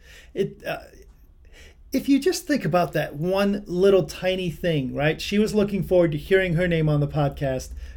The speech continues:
'cause she sent in some tentacles, right? That's the tiniest thing in the world. If you think about all the other things that she and her dominant were looking forward to,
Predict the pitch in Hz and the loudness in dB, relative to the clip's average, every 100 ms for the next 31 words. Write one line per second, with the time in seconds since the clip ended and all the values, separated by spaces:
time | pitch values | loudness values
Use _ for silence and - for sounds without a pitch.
0 | - 156 170 147 156 143 143 135 151 131 | -6 -4 -2 -2 0 0 -2 -6 -6 -8
1 | - - - 143 156 196 - 151 - 180 | -10 -14 -6 -4 0 -2 -2 -6 -2 0
2 | 170 160 151 160 139 143 180 160 110 - | 2 0 -2 -2 0 2 4 4 2 -10
3 | - - - - - - - - 185 233 | -16 -18 -20 -20 -20 -20 -14 -2 2 4
4 | 214 202 175 170 165 170 151 151 151 147 | 6 6 6 6 6 6 4 0 0 -2
5 | - - 151 135 139 - 147 147 151 147 | -6 -2 0 0 -4 -8 -4 -2 -2 -2
6 | 135 131 143 143 139 139 135 127 139 131 | -4 -4 -4 0 0 -2 -8 -8 -6 -6
7 | 135 - 147 - | -8 -12 -14 -14